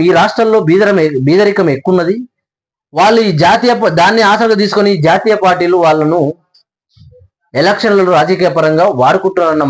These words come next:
మాట వాస్తవం. కాబట్టి ఈ డీలిమిటేషన్ వల్ల చాలా,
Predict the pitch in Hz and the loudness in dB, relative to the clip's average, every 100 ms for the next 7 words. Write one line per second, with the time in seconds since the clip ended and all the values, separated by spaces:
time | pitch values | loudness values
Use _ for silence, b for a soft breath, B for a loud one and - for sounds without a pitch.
0 | 131 160 147 123 131 127 104 95 _ b | -2 -2 0 -2 -2 -4 -6 -10 _ b
1 | b _ - 147 190 196 180 165 208 - | b _ -4 -2 0 0 0 -2 -4 -12
2 | _ _ _ 196 202 147 208 254 240 226 | _ _ _ -8 -2 0 2 2 2 0
3 | 220 208 185 196 160 160 202 _ _ _ | 0 0 2 2 2 0 -6 _ _ _
4 | _ _ _ _ _ 147 170 247 | _ _ _ _ _ -2 2 2